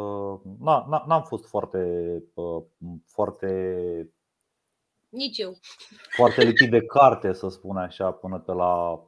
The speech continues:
Speaker 1: paisprezece, cincisprezece ani. Adică am fost genul care mi-a plăcut foarte mult, uh,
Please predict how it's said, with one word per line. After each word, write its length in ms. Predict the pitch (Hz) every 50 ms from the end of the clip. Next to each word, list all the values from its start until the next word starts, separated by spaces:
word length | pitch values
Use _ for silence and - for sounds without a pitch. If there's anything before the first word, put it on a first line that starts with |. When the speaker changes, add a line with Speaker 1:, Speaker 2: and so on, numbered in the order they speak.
| _ -
Speaker 1:
paisprezece, 480 | 95 95 98 95 - 101 92 - -
cincisprezece 440 | - 90 85 - _ - 85 82 82
ani. 80 | 82 80
Adică 380 | 78 76 82 78 _ - 80 82 82 82 80 80 78 78 82
am 140 | 82 82 80
fost 260 | - - 92 87 78
genul 300 | 85 92 87 87 85 78
care 680 | - - 82 82 82 85 85 85 82 82 85 82 -
mi-a 160 | 87 90 90 85
plăcut 240 | 101 95 92 92
foarte 320 | - - 95 87 76 - 80
mult, 380 | 80 80 76 73 78 - _
uh, 400 | - 78 76 73 73 - - -